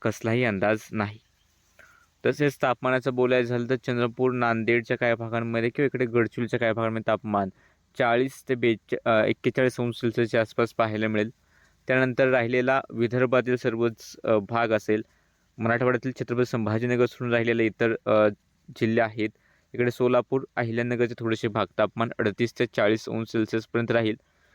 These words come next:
तर छत्रपती संभाजीनगर, जळगाव, धुळे, नंदुरबार, नाशिक, पुणे, सातारा, सांगली, कोल्हापूर छत्तीस ते अडतीस अंश सेल्सिअस, म्हणजे जवळपास अडतीस अंश सेल्सिअसच्या आसपास तापमान राहील. किनारपट्टीच्या भागांमध्ये तापमान बत्तीस ते चौतीस आणि किनाऱ्यापासून दूर ज-, भागांमध्ये तापमान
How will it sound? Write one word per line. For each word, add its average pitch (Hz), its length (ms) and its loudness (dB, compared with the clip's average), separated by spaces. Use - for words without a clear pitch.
तर 131 100 4
छत्रपती 127 360 0
संभाजीनगर, 123 720 0
जळगाव, 120 520 2
धुळे, 120 340 -2
नंदुरबार, 117 480 0
नाशिक, 117 420 -2
पुणे, 117 200 -2
सातारा, 113 500 0
सांगली, 123 280 0
कोल्हापूर 117 600 0
छत्तीस 123 440 -2
ते 147 60 2
अडतीस 113 460 2
अंश 113 220 -4
सेल्सिअस, 113 240 0
म्हणजे 135 140 -4
जवळपास 135 340 0
अडतीस 123 360 -2
अंश 120 200 -2
सेल्सिअसच्या 113 280 -2
आसपास 113 300 0
तापमान 113 320 0
राहील. 110 220 2
किनारपट्टीच्या 135 640 0
भागांमध्ये 123 460 0
तापमान 123 340 0
बत्तीस 117 440 -4
ते 120 60 -2
चौतीस 113 460 -2
आणि 107 180 -4
किनाऱ्यापासून 120 580 -2
दूर 123 220 2
ज-, - 200 -14
भागांमध्ये 110 500 0
तापमान 110 360 0